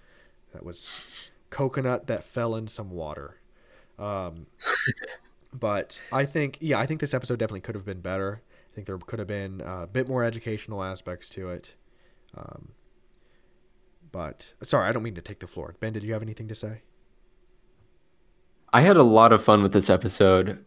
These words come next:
Speaker 2: uh, not only because we were all together and it was just fun to celebrate your guys' birthdays, but I had always really wanted to try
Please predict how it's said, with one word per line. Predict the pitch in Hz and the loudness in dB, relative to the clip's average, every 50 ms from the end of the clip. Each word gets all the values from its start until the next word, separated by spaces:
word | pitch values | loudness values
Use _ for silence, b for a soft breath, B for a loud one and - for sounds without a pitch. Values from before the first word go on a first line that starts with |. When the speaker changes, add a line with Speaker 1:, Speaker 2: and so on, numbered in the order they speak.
| _ - | _ 0
Speaker 2:
uh, | - 104 101 98 - 55 - - - - - _ _ _ _ b b b b b b _ _ _ | 4 6 6 6 6 4 2 -2 -4 -8 -12 _ _ _ _ b b b b b b _ _ _
not | 127 123 139 160 | 6 8 10 12
only | 156 147 151 165 | 12 12 12 12
because | 151 147 147 165 143 139 | 10 10 8 8 8 8
we | 147 | 10
were | 139 127 - | 10 10 10
all | 110 117 117 | 10 8 6
together | - - 101 104 101 101 107 110 117 120 - | 4 4 6 6 8 8 10 10 8 8 6
and | - 110 110 104 101 98 98 101 - - - _ _ - | 6 4 2 4 4 2 0 -2 -6 -10 -18 _ _ 4
it | 113 | 4
was | 110 104 | 6 6
just | 107 107 - - | 4 0 0 2
fun | - 110 107 104 | 4 4 4 4
to | 107 | 2
celebrate | 104 - 104 101 101 101 104 101 87 | 2 4 6 6 8 8 8 6 6
your | 78 107 | 6 6
guys' | 104 107 104 101 101 98 | 6 6 6 6 4 2
birthdays, | 92 98 98 95 98 - 101 104 107 110 - | 4 4 4 4 4 4 4 4 4 2 0
but | - - 101 95 92 - - b b b b b b b b b _ _ _ _ | 2 4 6 6 6 4 0 b b b b b b b b b _ _ _ _
I | - 123 | 8 10
had | 139 147 143 | 10 12 10
always | 135 - 120 120 127 135 135 135 123 107 104 98 107 | 8 8 8 10 12 12 12 12 10 8 2 -2 2
really | 113 110 113 113 113 107 | 2 4 6 6 6 6
wanted | 98 101 107 110 110 107 101 | 6 4 4 6 6 4 4
to | 101 | 2
try | 95 - - 110 104 98 98 95 90 90 95 107 131 | 0 0 2 6 8 8 10 8 6 4 2 -2 -6